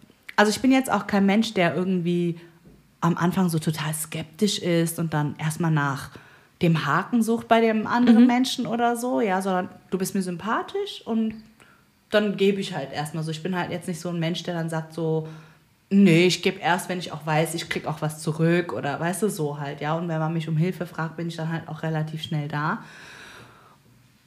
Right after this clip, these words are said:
Speaker 1: Und dann, finde ich, ist es dann halt immer so sehr krass enttäuschend, wenn du an einen Punkt kommst, wo du sagst so, „Ey, ich verlange jetzt noch nicht mal die Welt von dir“,
Speaker 2: Mhm.
Speaker 1: sondern einfach so,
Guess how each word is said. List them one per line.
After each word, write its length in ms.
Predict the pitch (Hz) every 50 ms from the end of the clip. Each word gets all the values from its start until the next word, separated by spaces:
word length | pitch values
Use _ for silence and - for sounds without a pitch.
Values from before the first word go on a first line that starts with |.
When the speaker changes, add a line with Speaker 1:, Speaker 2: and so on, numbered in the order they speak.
| _ _ _ _ _ _ _ _
Speaker 1:
Und 180 | - 226 214 196
dann, 180 | 208 226 311 330
finde 180 | 320 302 302
ich, 100 | 302 -
ist 160 | - 233 -
es 100 | 254 247
dann 200 | - 240 233 214
halt 160 | 220 226 220 -
immer 220 | 220 220 220 214
so 100 | 196 196
sehr 280 | 190 170 180 185 196 208
krass 380 | - - - - 214 226 220 -
enttäuschend, 840 | - 190 175 - - 175 175 185 214 220 - - 294 330 320 - - - _ _ _ _ _ _ _ _ _ _ _ _ _ _ _ _ - - -
wenn 180 | 202 185 180 180
du 60 | 185
an 80 | - - 170
einen 240 | 175 175 165 156 - -
Punkt 280 | - 226 247 285 277
kommst, 520 | - - 254 254 262 262 254 - - - - _
wo 80 | - 208
du 80 | 196 196
sagst 400 | 185 196 190 196 196 - - -
so, 400 | 190 185 190 190 185 180 - - - _ _ _ _ _ _ _ _ _ _ _ _ _ _ _ -
„Ey, 160 | 185 185 196
ich 160 | 190 196 -
verlange 340 | - 202 202 196 220 240 247
jetzt 140 | 240 233 -
noch 80 | 208
nicht 180 | 196 233 226 -
mal 100 | 220 196
die 120 | 170 165
Welt 240 | 170 180 226 370 -
von 260 | - - 156 151 147
dir“, 260 | 139 151 156 170 202 359 - - - _ _ _ - - - _
Speaker 2:
Mhm. 280 | - 185 196 185 190 214 -
Speaker 1:
sondern 340 | - 185 185 180 180 190 -
einfach 300 | 165 196 208 214 226 220
so, 400 | 220 - 208 208 202 190 196 185